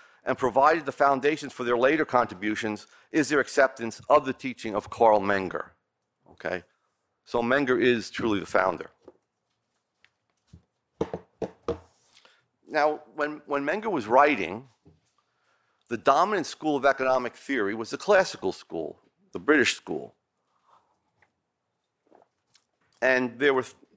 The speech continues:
three eminent classical economists, uh, David Hume, uh, Adam Smith, a-, and David Ricardo. And Menger did not downgrade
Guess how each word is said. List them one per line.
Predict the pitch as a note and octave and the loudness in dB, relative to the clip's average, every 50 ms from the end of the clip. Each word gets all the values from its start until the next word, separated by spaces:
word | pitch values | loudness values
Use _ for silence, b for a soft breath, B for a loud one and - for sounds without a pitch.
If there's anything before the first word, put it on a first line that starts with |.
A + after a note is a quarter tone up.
| _ _ _ | _ _ _
three | - D3+ D#3+ D#3 C#3 B2+ A#2 - _ - - - | -4 -2 -2 0 -2 -4 -8 -12 _ -18 -4 0
eminent | C#3 C#3+ D3+ C#3+ C3 B2 A#2 - _ _ _ _ _ _ _ _ _ _ _ _ _ _ _ _ _ _ | 2 2 4 4 2 0 -2 -4 _ _ _ _ _ _ _ _ _ _ _ _ _ _ _ _ _ _
classical | - C#3+ C3+ B2 - - - B2 | 2 2 4 4 2 -2 -4 -4
economists, | A2+ - - G2+ F#2+ G2 A#2+ D3 D#3+ - - - - - | -2 0 2 4 4 4 2 -2 -6 -10 -12 -14 -14 -14
uh, | A2+ - - | -16 -4 -2
David | B2 A2+ A#2 G#2 A2+ - | -2 0 0 -2 -4 -6
Hume, | - A#2+ B2 A#2+ A#2+ B2 C3+ C#3 C3+ A#2+ _ _ _ - - - G#2+ | -2 0 0 2 2 0 -2 -4 -8 -12 _ _ _ -20 -20 -12 -10
uh, | G#2 - - _ _ _ _ _ | -10 -10 -10 _ _ _ _ _
Adam | - B2 A#2+ A#2 A#2 | 2 2 2 2 0
Smith, | - - - A#2 A2 A2+ B2+ - - - _ _ _ _ _ _ b b b b b b b b b _ - | -4 -8 -4 0 0 0 0 -2 -8 -18 _ _ _ _ _ _ b b b b b b b b b _ -8
a-, | - A#2+ | -2 -2
and | A#2 F#2 G2 B2 A2+ A2 | 0 0 0 0 -2 0
David | A#2 A#2 A2 G#2+ G#2+ G#2 | 0 0 0 0 -4 -8
Ricardo. | A2+ - - - E3+ D3+ G#2+ E2+ D2 - - _ _ _ _ _ _ _ _ _ _ b b b b b b | -10 -6 -2 2 2 2 2 0 -2 -4 -8 _ _ _ _ _ _ _ _ _ _ b b b b b b
And | - C#3 D3 C#3+ C3+ - - _ - | -6 -4 -4 -4 -6 -10 -16 _ -14
Menger | G2+ F#3 G#3+ B3+ D4 C#4+ D4 G#3+ | -2 0 2 2 2 0 -2 0
did | F#3 G#3 F#3 F3 | 0 -2 0 2
not | F#3+ G3 G#3+ G3+ G3+ - - _ _ _ _ _ _ _ _ _ _ _ _ _ _ _ - _ | 2 2 2 2 0 -4 -12 _ _ _ _ _ _ _ _ _ _ _ _ _ _ _ -6 _
downgrade | - D3+ F3+ A#3 C4+ C4+ G#3+ B2+ G2+ G#2 G2 F2+ F2 E2+ E2+ E2 - | 2 4 4 6 4 2 2 0 0 2 2 2 0 -2 -6 -10 -12